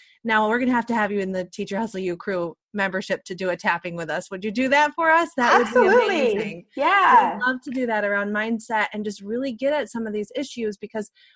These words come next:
Speaker 1: I can teach you the tech stuff all day. I can give you the business strategy all day. We can talk content strategy, but if there's a mind block, um, if you've got a mind block going where you're just not feeling good enough, or you're not feeling like you belong in this space, it's, nothing is gonna be able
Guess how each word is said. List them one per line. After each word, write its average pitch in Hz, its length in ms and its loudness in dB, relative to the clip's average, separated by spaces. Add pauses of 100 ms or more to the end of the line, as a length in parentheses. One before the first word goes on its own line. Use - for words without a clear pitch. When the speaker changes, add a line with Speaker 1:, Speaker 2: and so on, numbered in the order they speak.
Speaker 1:
I 247 120 -2
can 294 180 0
teach 269 320 -4
you 254 100 -4
the 214 80 -4
tech 214 300 -2 (140)
stuff - 380 -4
all 196 220 0
day. 175 200 -2
I 208 100 0
can 233 100 -2
give 233 160 -2
you 226 60 0
the 196 200 -8
business 208 280 -4
strategy 190 560 -6 (420)
all - 240 4
day. 190 220 0
We 180 120 -2
can 202 140 -6
talk - 300 -2
content 277 520 0
strategy, 240 540 0
but 202 320 2 (260)
if 202 160 -4
there's 285 220 2
a 240 80 2
mind 220 440 2
block, 185 280 0 (600)
um, 175 600 -2
if 220 120 -8
you've 240 120 -12
got 269 160 -2
a 202 60 2
mind 190 320 0
block 185 220 -2
going 175 440 -4
where 175 120 -4
you're 190 160 -2
just 214 220 -4
not 196 180 -2
feeling 190 240 -6
good 190 180 -4
enough, 175 340 -4
or 185 60 -8
you're 180 180 -8
not 202 180 -2
feeling 202 220 -8
like 180 160 -12
you 196 80 -8
belong 185 340 -4
in 190 80 -8
this 180 200 -8
space, - 520 -12
it's, - 340 -12
nothing 220 460 -2
is 180 160 -12
gonna 185 220 -10
be 185 200 -10
able 185 220 -10